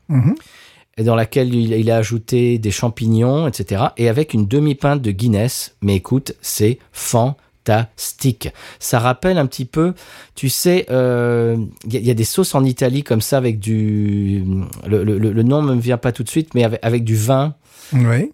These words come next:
Speaker 2: Euh, et au-, aussi, tu sais, le, le gibier, un civet de gibier avec, euh, de gibier avec du vin rouge, ce, ce, ce, ce genre de choses, tu sais, euh, complexes et,
Speaker 1: Mhm.
Speaker 2: ah, je, je me souviens plus de, je, je, ça va me revenir, mais le, le nom de cette, euh, sauce italienne.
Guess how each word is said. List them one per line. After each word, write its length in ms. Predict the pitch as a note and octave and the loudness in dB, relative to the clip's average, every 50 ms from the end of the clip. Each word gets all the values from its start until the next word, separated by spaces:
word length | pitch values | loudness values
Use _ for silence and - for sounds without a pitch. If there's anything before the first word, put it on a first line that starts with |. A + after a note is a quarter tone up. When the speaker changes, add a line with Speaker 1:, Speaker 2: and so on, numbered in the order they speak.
| _ - | _ -16
Speaker 2:
Euh, 60 | A2 - _ _ _ - | -16 -16 _ _ _ -2
et 120 | A2+ A#2 | 0 2
au-, 100 | A#2+ C3 B2+ | 2 2 2
aussi, 360 | - C#3 C3+ - - - D#3+ D3+ | 0 -2 -2 -2 -4 -6 -6 -6
tu 100 | - C3+ | -6 -6
sais, 180 | - - E3+ | -2 0 2
le, 300 | D#3 D3 C3+ B2+ B2+ B2 A#2+ | 2 4 2 2 2 0 0
le 380 | C3 B2 A#2+ A#2 A#2 A#2 A#2 | 0 -2 0 0 0 0 0
gibier, 480 | A#2 A2 G#2 A2+ C#3 C3+ B2 A#2+ C#3 C#3+ | -2 -2 -2 -2 -2 -2 0 2 2 2
un 40 | C3+ | 2
civet 340 | - - - D3+ C3 C#3 D3 | 0 -2 -4 -4 -2 0 0
de 40 | C3+ | 0
gibier 400 | A#2+ A2 A#2+ B2+ A#2 A#2+ B2+ C3+ | 0 0 0 0 0 2 2 2
avec, 280 | C3 A#2+ A#2 A#2 - - | 2 0 -2 -4 -2 0
euh, 140 | A#2 A#2 A2+ | 0 0 0
de 60 | A2 | 0
gibier 380 | G2+ G#2+ C3 B2+ A#2+ B2 C3+ C3 | 0 -2 -2 0 0 2 2 2
avec 160 | A#2 A2+ A2 | 2 0 -2
du 100 | G2+ G2+ | -2 -2
vin 220 | G2+ A2 C3+ C3+ | 0 0 0 0
rouge, 480 | B2 A2 B2 B2+ C3 C3+ C#3 C3 C3 C#3+ C#3+ C#3+ - - - - - | 0 0 0 0 2 0 0 -2 -2 -4 -4 -6 -8 -16 -20 -20 -20
ce, 140 | - - B2 | -8 -6 -4
ce, 160 | A#2 - A#2+ | -4 -4 -6
ce, 200 | - - - B2+ | -6 -2 0 0
ce 160 | A2+ - - | 0 2 0
genre 200 | A#2+ A#2+ C#3+ C#3 C3+ | 2 2 2 2 2
de 80 | A#2+ | 0
choses, 360 | A2 - - - C#3+ C#3 C3+ - | 0 -2 0 0 0 0 0 -2
tu 100 | - A2+ | -6 -8
sais, 300 | - - C#3+ C#3 C3+ B2+ | -2 0 2 2 2 2
euh, 100 | A2+ G#2+ | 2 0
complexes 680 | - - D3 C3 - - C#3 C3+ C3+ C#3 - - - B2 | 0 0 -2 -2 0 0 0 0 0 0 -2 -6 -4 -2
et, 480 | A#2 A2 A2 G#2+ G#2+ G#2 G2+ G2 F#2+ | 0 2 2 2 2 2 2 2 2
Speaker 1:
Mhm. 280 | - A#2+ G2 D3+ F#3 F2 - _ _ _ _ - - - - - - - _ _ _ _ _ _ _ - | 2 2 2 2 0 -2 -6 _ _ _ _ -20 -20 -20 -20 -20 -20 -20 _ _ _ _ _ _ _ -8
Speaker 2:
ah, 140 | - G2+ G#2 | -4 -4 -2
je, 120 | - G#2+ G#2+ - | -2 -4 -6 -6
je 140 | - - B2 | -2 0 2
me 80 | C3 | 2
souviens 260 | C#3 C3 - G3+ G3+ F#3 | 2 0 0 0 0 0
plus 200 | - - G3+ F3+ | 0 -2 0 2
de, 140 | D#3 C#3 | 2 2
je, 160 | B2 A#2+ C3 A#2 | 2 0 0 0
je, 200 | A#2 C3+ C#3 C3+ | 2 2 2 2
ça 140 | C3 - F3+ | 0 0 0
va 60 | F#3+ | 0
me 80 | G3 F3+ | 2 2
revenir, 320 | D3+ C3 A2+ G#2 G#2 G2+ | 0 0 0 0 0 0
mais 80 | G2+ G2+ | 0 0
le, 120 | G2+ G#2 | 0 -2
le 160 | G2+ G2 A2+ A#2 | -2 0 0 0
nom 160 | B2 C#3+ D3+ | 2 2 0
de 100 | D3 C#3 | 0 0
cette, 420 | B2 - - C#3 B2 - _ - B2 | -2 -2 -2 -4 -4 -4 _ -2 0
euh, 540 | A2+ A2 A2 G#2+ G#2+ G#2 G#2 G#2 G#2 G#2 | 2 2 2 2 0 0 0 0 0 -2
sauce 420 | G2 - - - E3 D#3+ - - - | -2 -4 -2 0 0 0 0 -2 -6
italienne. 640 | A#2 A2+ - - B2 A2 A2 A#2 B2+ D3 C#3+ A2 F#2 | -8 -4 -2 0 0 2 2 2 2 2 2 0 -2